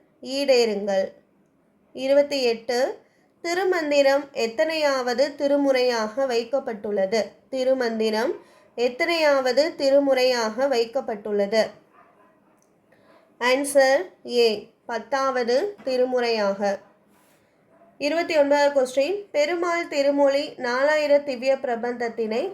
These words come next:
எத்தனையாவது திருமொழியாக கொண்டுள்ளது?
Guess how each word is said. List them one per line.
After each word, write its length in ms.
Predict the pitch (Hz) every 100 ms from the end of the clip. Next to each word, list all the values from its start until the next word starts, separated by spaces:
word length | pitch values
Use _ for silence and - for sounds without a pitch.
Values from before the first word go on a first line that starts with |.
| -
எத்தனையாவது 1040 | 226 233 233 339 330 285 262 254 254 311 294
திருமொழியாக 840 | 262 269 262 254 247 220 214 277
கொண்டுள்ளது? 640 | 254 208 202 196 190 233